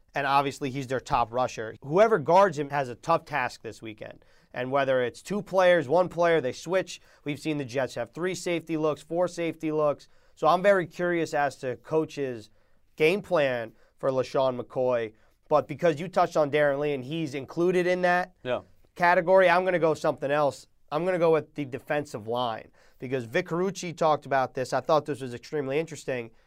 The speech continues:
Speaker 1: You don't necessarily wanna get sacks against Tyrod Taylor. You just wanna contain him.
Speaker 2: Yeah.
Speaker 1: And I think that if the Jets' defensive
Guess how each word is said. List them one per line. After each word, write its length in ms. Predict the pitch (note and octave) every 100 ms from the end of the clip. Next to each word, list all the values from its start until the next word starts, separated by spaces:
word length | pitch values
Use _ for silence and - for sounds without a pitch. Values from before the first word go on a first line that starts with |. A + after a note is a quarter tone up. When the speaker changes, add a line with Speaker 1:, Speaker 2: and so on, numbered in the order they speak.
| _ _
Speaker 1:
You 60 | D#3+
don't 160 | A3
necessarily 580 | G#3 D#3 D3 G3 F#3 E3+
wanna 220 | D3 E3+
get 160 | D#3 B2
sacks 640 | - - E3 E3 - - _
against 320 | C3 C3 -
Tyrod 380 | C#3+ C3 B2+ B2
Taylor. 280 | C3+ B2+ B2
You 140 | B2+
just 180 | E3 D#3+
wanna 220 | F3 D3+
contain 480 | B2 B2 - D3 E3
him. 140 | - - -
Speaker 2:
Yeah. 120 | G2 F#2 F#2 _
Speaker 1:
And 320 | C#3 C3+ B2+ B2+
I 100 | C#3+
think 320 | - D#3 D3+
that 340 | D#3 C#3+ C3 - _ _ _ -
if 180 | D#3+ -
the 100 | D3
Jets' 520 | A2 A#2+ D#3 D#3+ -
defensive 800 | C#3 C3 - D3+ D#3 D3 C3+